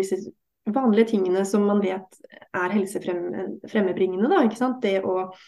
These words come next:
sove nok, spise sunt, få nok aktivitet, fysisk aktivitet, alle disse tingene er også regulerende,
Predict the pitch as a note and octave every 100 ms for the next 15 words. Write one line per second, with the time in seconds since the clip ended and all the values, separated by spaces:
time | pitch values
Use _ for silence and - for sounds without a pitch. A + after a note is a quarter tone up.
0 | _ _ _ _ - D4 B3+ A3 A#3+ A#3+
1 | A#3+ - - - - - _ - - C#4+
2 | B3+ - B3+ A#3 A3 A3 A3 - - _
3 | _ _ - - B3 B3 B3 A3 A3+ A3
4 | - A3 - A#3+ A#3 G#3+ G#3+ A#3 G#3+ -
5 | A3 - A3 A3 G3+ G#3 - B3 G#3+ G#3
6 | G#3+ G3+ G3 F#3 G#3+ G3 - F#3+ F#3+ A3+
7 | A3 G3 F3 E3+ F3 B3+